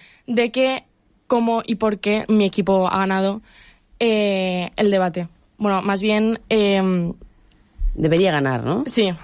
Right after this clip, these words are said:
Speaker 1: <laughs> Y, y bueno, explicando nuestra línea argumental, cómo, pues bueno, un poco por encima, ya que la han hecho, eh, ya que ya lo, ya lo han hecho, em,
Speaker 2: Los compañeros.
Speaker 1: Claro. Y, y también explicando, eh, un poco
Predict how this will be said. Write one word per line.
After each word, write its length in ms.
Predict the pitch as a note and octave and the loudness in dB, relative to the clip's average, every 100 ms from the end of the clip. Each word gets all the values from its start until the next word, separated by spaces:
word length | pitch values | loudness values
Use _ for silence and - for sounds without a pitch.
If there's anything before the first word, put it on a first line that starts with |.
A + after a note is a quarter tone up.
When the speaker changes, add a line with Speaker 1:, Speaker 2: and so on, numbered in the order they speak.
| G#3 | -8
Speaker 1:
<laughs> 200 | - B3 | -6 -2
Y, 260 | A#3+ A3+ A3 - | -2 -2 -4 -2
y 80 | A3+ | 0
bueno, 220 | A3+ G#3 | 2 0
explicando 540 | G3+ G3+ G3+ G#3+ A3 | 0 0 0 0 0
nuestra 320 | G#3+ G#3 G3+ F#3 | 0 0 -2 0
línea 160 | G3 | 0
argumental, 680 | G3 G#3 G#3 A#3 B3 B3 A3 | 0 0 0 2 0 -2 -2
cómo, 640 | G3+ G3+ G3+ G3+ G3 F#3+ - - - - - - - - - | -2 0 0 0 -2 -4 -10 -20 -20 -20 -20 -20 -20 -10 -2
pues 140 | G#3 | 0
bueno, 140 | G#3 | 2
un 60 | F#3+ | 2
poco 140 | G3+ | 2
por 100 | G#3 | 2
encima, 380 | G3 F#3 G#3+ A3+ G#3 - - | 0 0 0 0 -4 -10 -4
ya 180 | F#3+ F3 | 0 2
que 60 | |
la 120 | F3+ F3+ | 2 2
han 100 | F3+ | 0
hecho, 480 | F3 F#3 F3+ F3 - _ _ - | 0 2 2 0 -6 _ _ -8
eh, 260 | - F#3+ F#3 | 0 2 4
ya 120 | F#3 | 2
que 100 | F#3 | 2
ya 120 | F#3 F#3 | 2 2
lo, 340 | F#3 F#3 F3+ | 2 0 -2
ya 180 | - F3+ | -4 -2
lo 80 | F3+ | 0
han 100 | F#3 | 0
hecho, 500 | F3+ - F3+ F3 F3 | -2 0 0 0 -4
em, 600 | - F3+ F3+ F3 E3+ E3+ D#3+ - _ _ - | 0 2 4 2 2 0 -4 -12 _ _ -4
Speaker 2:
Los 160 | - - | -2 2
compañeros. 600 | D#3 C#3 F3+ G3 B3 D#4 | 2 4 2 0 0 0
Speaker 1:
Claro. 260 | G3+ F3+ - - - - - - - | 0 0 -6 -20 -20 -20 -20 -20 -4
Y, 720 | C4+ B3+ A#3 A3+ A3 G#3 G3+ - | 2 4 2 2 2 0 0 0
y 80 | A3 | 0
también 220 | G#3+ G#3+ | 2 -2
explicando, 600 | A3+ G#3+ G#3 G#3+ A3 A3+ | -2 -2 0 2 0 0
eh, 520 | A3+ G#3+ G3+ F#3+ F#3 F#3 | -2 0 0 0 0 0
un 120 | G3+ | 0
poco 540 | F#3+ F#3+ G#3 G#3 G3+ | 0 0 2 2 0